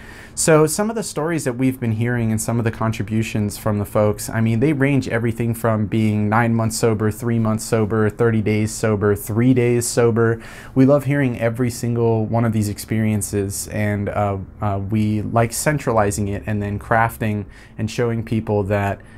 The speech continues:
you're not alone. This is something that, uh, people are striving for and they're struggling for.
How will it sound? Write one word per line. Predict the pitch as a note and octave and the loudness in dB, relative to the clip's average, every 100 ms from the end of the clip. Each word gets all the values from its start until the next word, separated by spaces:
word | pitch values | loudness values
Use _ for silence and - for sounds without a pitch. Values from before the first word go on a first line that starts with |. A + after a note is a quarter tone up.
| - | 0
you're | A#2+ | 2
not | B2 B2+ | 4 4
alone. | A#2 A2+ G#2+ F#2 G2 | 4 2 0 -2 -4
This | A#2+ - | -4 -2
is | B2+ - | -4 0
something | B2+ A2+ A#2+ A#2 G2+ | -2 0 0 0 0
that, | G#2+ G#2+ G#2 | 0 0 -2
uh, | - G2+ | -4 -6
people | G#2 - A#2+ A#2 | -4 -2 0 2
are | G#2+ | 0
striving | - - A2 A2 A2 | 0 2 4 4 0
for | A2 A2 | -2 -4
and | G#2 G#2+ | -2 -4
they're | G#2+ | -6
struggling | - A2 G2+ G2 | -4 -4 -2 -6
for. | F#2 G2 F2 | -6 -6 -8